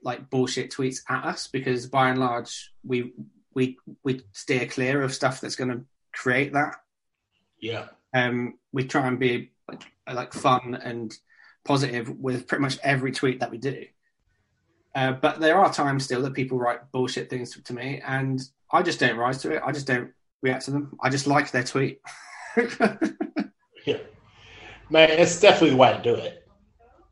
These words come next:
Speaker 2: Like
Speaker 1: Yeah, because they just want your attention. They want you to engage in a fifty, fifty tweet conversation that drags them into the world of other people. Like,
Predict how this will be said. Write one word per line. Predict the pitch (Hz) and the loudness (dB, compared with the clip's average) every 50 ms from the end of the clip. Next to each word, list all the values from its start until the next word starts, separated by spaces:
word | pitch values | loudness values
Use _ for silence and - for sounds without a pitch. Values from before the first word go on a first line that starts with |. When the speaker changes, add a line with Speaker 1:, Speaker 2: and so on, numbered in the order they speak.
| _ _ _ _ _ _ _ _ _ _ | _ _ _ _ _ _ _ _ _ _
Speaker 2:
Like | - 101 101 101 107 - | -12 -10 -8 -4 -2 -2
Speaker 1:
Yeah, | 117 110 | 0 0
because | 135 135 156 143 139 - _ - | 0 2 0 0 -2 -2 _ 2
they | 170 175 | 2 4
just | 202 190 - | 4 2 2
want | 170 156 139 127 | 2 2 2 2
your | 123 120 113 | 0 -4 -4
attention. | 110 - 139 139 143 - 113 | 0 0 0 0 0 -2 -4
They | 110 123 | -2 0
want | 127 143 156 156 | 0 0 0 0
you | 151 131 | 0 0
to | 135 131 | 0 0
engage | 127 120 113 127 123 120 117 113 117 | 0 0 0 0 2 2 0 0 -2
in | 117 107 107 113 123 _ _ - - - - - - - - | -2 -2 -2 -4 -6 _ _ -20 -20 -20 -20 -20 -18 -12 -10
a | - 131 - _ - - - | -10 -10 -10 _ -20 -14 -6
fifty, | - 139 135 - 131 131 131 - _ _ _ _ _ _ _ _ _ _ | -6 -6 -4 -2 -4 -4 -4 -8 _ _ _ _ _ _ _ _ _ _
fifty | - 151 143 - 139 127 | -2 -2 0 0 -2 -4
tweet | 127 - - - 147 135 131 131 - _ _ _ _ _ | -4 -4 -2 2 2 2 2 0 -6 _ _ _ _ _
conversation | - - 139 127 120 - 139 127 127 127 127 123 | -4 -2 -2 0 0 0 0 0 0 0 -2 -2
that | 127 120 - - _ - - - _ _ _ _ _ _ _ _ _ _ _ | -4 -4 -6 -10 _ -20 -20 -20 _ _ _ _ _ _ _ _ _ _ _
drags | - 151 131 131 131 | 0 2 2 2 0
them | - 139 131 131 127 127 127 127 123 127 131 _ _ _ _ - | 0 2 2 4 4 2 2 0 -2 -4 -6 _ _ _ _ -6
into | 135 131 127 127 - 135 | -2 -2 -2 -2 -2 -2
the | 127 127 | -2 0
world | 123 131 127 127 127 123 | 2 2 2 2 0 0
of | 120 | -4
other | 123 120 113 | -4 -6 -4
people. | - 139 131 131 123 104 104 | -4 -4 -4 -4 -4 -8 -8
Like, | 107 110 110 - - | -6 -8 -8 -8 -10